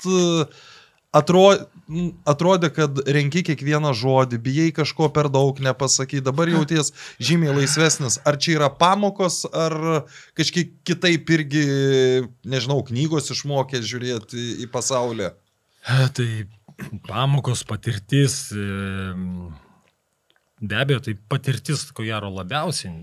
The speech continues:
Speaker 2: Ir, e, dabar bijai pasakyt, nu, ne-,
Speaker 1: Nu, net
Speaker 2: ir,
Speaker 1: nebijai,
Speaker 2: ir reikia,
Speaker 1: nenori.
Speaker 2: ir reikia bijoti, nes, e,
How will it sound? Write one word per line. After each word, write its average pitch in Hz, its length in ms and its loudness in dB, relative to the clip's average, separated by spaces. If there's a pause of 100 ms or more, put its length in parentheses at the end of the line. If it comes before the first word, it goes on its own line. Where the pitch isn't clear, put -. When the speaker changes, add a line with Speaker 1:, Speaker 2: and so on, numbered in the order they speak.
(100)
Speaker 2:
Ir, 92 280 -8
e, 92 400 -8 (140)
dabar 107 400 -6 (380)
bijai 117 600 -2
pasakyt, 151 680 -4
nu, 131 280 -2 (380)
ne-, 123 500 -2 (220)
Speaker 1:
Nu, 165 100 0
net 180 160 4
Speaker 2:
ir, 160 160 10
Speaker 1:
nebijai, 165 240 8
Speaker 2:
ir 180 160 10
reikia, 156 460 8
Speaker 1:
nenori. 98 160 -2
Speaker 2:
ir 143 180 8
reikia 208 320 6
bijoti, 127 720 2
nes, 98 220 -4 (140)
e, 101 720 -4